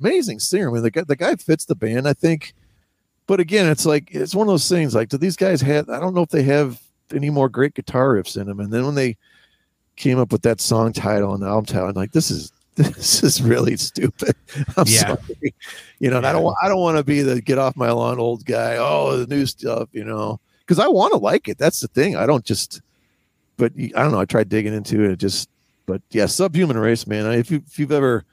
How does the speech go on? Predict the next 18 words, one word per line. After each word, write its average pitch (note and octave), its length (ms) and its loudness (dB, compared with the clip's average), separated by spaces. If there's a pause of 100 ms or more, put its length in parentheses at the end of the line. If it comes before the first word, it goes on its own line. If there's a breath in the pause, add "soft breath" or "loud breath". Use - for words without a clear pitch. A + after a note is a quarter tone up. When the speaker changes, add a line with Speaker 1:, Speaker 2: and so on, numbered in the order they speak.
(460 soft breath)
Speaker 1:
I'm A#2+ 60 -8
not A#2+ 160 2
sure A2 160 2
how G#2 140 4
familiar G2+ 320 0
you G2 40 4
are G2 140 4
with F#2+ 160 -2
it, F#2 100 -2
but G#2+ 160 -4
man, G2+ 140 -2
that's B2 180 0
a A#2+ 60 0
good G#2 180 2
one G2 140 -2
to F2 60 -4
dig F2 220 0
into. F2+ 440 -2